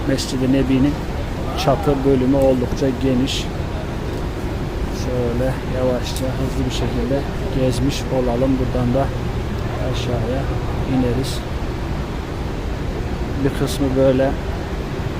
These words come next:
çadırlarla kapatılmış durumda, tentelerle kapatılmış durumda. Ee, ve sürekli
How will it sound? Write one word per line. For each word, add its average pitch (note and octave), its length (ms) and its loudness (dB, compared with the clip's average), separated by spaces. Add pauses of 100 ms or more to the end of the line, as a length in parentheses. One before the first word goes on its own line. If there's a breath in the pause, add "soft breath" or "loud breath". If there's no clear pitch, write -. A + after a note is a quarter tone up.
(720)
çadırlarla C3+ 680 4
kapatılmış C3 580 2 (120)
durumda, B2+ 400 2 (140)
tentelerle B2+ 680 4
kapatılmış B2+ 560 2 (100)
durumda. A#2+ 380 2 (1300)
Ee, B2 260 2
ve B2+ 120 2
sürekli C#3 600 4